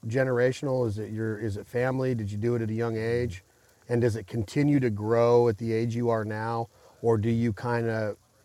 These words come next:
Speaker 2: find yourself, you know, not being, quote unquote, as mad at the ducks anymore or trying to chase as many trophy deer or sheep
Speaker 1: <clears throat>
Speaker 2: anymore?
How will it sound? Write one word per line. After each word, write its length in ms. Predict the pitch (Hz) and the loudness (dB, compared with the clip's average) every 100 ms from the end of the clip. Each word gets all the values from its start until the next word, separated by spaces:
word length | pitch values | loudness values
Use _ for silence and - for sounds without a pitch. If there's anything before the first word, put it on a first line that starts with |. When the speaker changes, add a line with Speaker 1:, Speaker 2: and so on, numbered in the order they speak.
| _ _ _ | _ _ _
Speaker 2:
find 340 | - 120 117 | 0 2 2
yourself, 560 | 117 104 127 120 110 107 | 0 -4 0 2 0 -2
you 100 | 117 | -4
know, 140 | 113 | -4
not 360 | 113 117 113 107 | -2 -2 -2 -2
being, 480 | 117 120 110 104 - _ _ | -2 0 -2 -4 -8 _ _
quote 260 | - 127 120 | 6 8 8
unquote, 380 | 110 127 120 | 4 2 4
as 120 | 110 98 | 2 0
mad 260 | 110 113 | 0 0
at 80 | 107 | 0
the 60 | 110 | -2
ducks 360 | 101 110 98 | 0 0 -2
anymore 420 | 110 110 110 110 107 | -4 -2 0 0 2
or 180 | 107 | 0
trying 320 | 98 - 117 113 | -2 -2 0 0
to 60 | |
chase 380 | 95 117 117 101 | -2 0 0 -2
as 80 | 104 | -4
many 200 | 113 110 | -2 -2
trophy 420 | - 117 110 113 | -2 0 0 -2
deer 320 | 104 113 110 | 0 0 0
or 40 | 98 | -2
sheep 180 | - | 0
Speaker 1:
<clears throat> 0 | |
Speaker 2:
anymore? 540 | 95 78 107 101 104 | 2 2 0 -2 -4